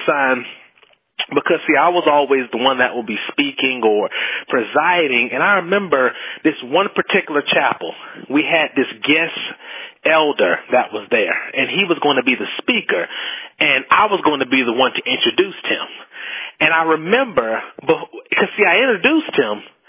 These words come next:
and see, before I did it and after I did it, we didn't even say two words to each other. We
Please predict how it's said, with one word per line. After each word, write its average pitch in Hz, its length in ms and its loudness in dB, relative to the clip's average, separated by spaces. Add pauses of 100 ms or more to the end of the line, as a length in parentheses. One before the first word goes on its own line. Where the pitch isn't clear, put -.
(360)
and 165 460 2 (460)
see, 196 160 2
before 190 440 2
I 160 200 2
did 123 280 2
it 113 140 0
and 143 220 0
after 220 360 2
I 131 140 4
did 131 260 2
it, 123 140 -2
we 220 80 2
didn't 233 160 2
even 139 240 -2
say 143 120 2 (120)
two 190 80 0
words 175 400 2
to 135 80 2
each 110 180 -4
other. 117 160 2
We 113 160 0